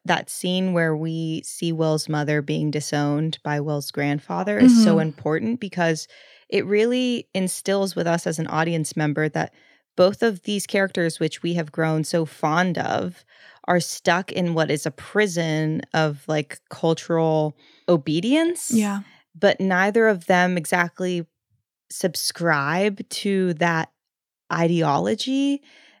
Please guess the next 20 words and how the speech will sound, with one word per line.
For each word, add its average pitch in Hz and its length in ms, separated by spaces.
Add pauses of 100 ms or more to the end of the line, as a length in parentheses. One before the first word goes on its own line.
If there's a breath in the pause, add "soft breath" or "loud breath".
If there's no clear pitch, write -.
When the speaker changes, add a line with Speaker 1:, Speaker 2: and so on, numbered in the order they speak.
Speaker 1:
They 220 160
love 208 240
each 202 340
other, 170 340
and 160 140
that's 160 240
why 170 160
they're 156 160
going 156 380
through 160 320
these 156 220
motions 156 600
of 143 220 (100)
doing 156 260
what 151 120
a 151 60
good 151 180
daughter 190 300
should 160 180
do, 143 380